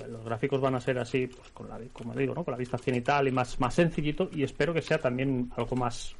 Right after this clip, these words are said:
económico, pero la verdad es que me ha gustado bastante lo que se ha visto y,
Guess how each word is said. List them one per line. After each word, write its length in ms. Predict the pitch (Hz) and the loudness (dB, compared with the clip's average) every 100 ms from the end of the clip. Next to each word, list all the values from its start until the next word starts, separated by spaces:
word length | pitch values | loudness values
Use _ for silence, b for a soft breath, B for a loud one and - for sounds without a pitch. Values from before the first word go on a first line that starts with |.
| - - - - | -12 -12 -8 -4
económico, 500 | 131 107 117 113 123 | 0 2 4 4 4
pero 140 | 131 127 | 2 2
la 120 | 139 | 4
verdad 180 | 127 160 | 6 6
es 40 | |
que 200 | - 220 175 | 6 4 6
me 140 | 143 | 4
ha 40 | 143 | 4
gustado 360 | 151 147 160 | 4 6 6
bastante 560 | 139 113 - 131 139 185 - b b - | 6 4 2 2 2 -2 -6 b b -2
lo 120 | 135 | 2
que 100 | 120 | 2
se 80 | 117 | 4
ha 40 | 113 | 2
visto 340 | 127 - 165 | 2 2 2
y, 220 | 110 98 | 2 -2